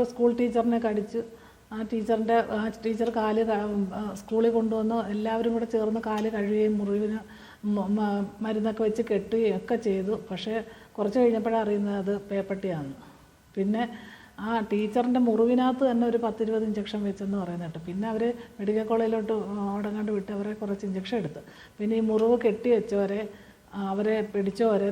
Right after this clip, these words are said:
തൊട്ടവരെ എല്ലാവരും പോയി ഇഞ്ചക്ഷൻ എടുക്കും. ഒരു പത്ത് പന്ത്രണ്ട് പേര് ആ സ്കൂളിലെ പിയൂണും പിയണന്മാരും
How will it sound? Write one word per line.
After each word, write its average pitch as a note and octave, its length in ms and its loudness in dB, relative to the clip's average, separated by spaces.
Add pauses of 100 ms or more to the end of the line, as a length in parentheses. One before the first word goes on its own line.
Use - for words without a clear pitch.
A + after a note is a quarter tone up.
തൊട്ടവരെ G#3 400 0
എല്ലാവരും B3+ 560 4
പോയി F#3 260 2
ഇഞ്ചക്ഷൻ F3+ 340 -6
എടുക്കും. F3 180 -4
ഒരു G3 160 -4
പത്ത് G3+ 220 -4
പന്ത്രണ്ട് B3 380 6
പേര് F#3+ 400 4
ആ G#3+ 120 2
സ്കൂളിലെ G3 440 0 (480)
പിയൂണും G3+ 480 6 (160)
പിയണന്മാരും G3+ 600 2